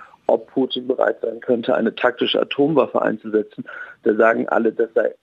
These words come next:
Angstmache. Ja, das stimmt, das will er, uns Angst machen. Und dennoch ist es eine Option,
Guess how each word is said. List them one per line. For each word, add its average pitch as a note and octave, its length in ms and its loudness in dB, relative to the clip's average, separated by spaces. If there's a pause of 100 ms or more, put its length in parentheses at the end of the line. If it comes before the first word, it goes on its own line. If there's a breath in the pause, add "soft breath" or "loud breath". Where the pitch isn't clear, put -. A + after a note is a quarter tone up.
Angstmache. C#3 760 0
Ja, A#2 280 2
das A#2+ 160 0
stimmt, D#3+ 540 -2
das - 200 0
will A2+ 180 2
er, E3 340 2
uns - 200 -8
Angst A#2+ 340 0
machen. C3 300 0
Und A2 160 -4
dennoch C#3 400 2 (500 loud breath)
ist - 180 2
es C#3 100 -2 (120)
eine A#2+ 520 4 (160)
Option, C3 880 0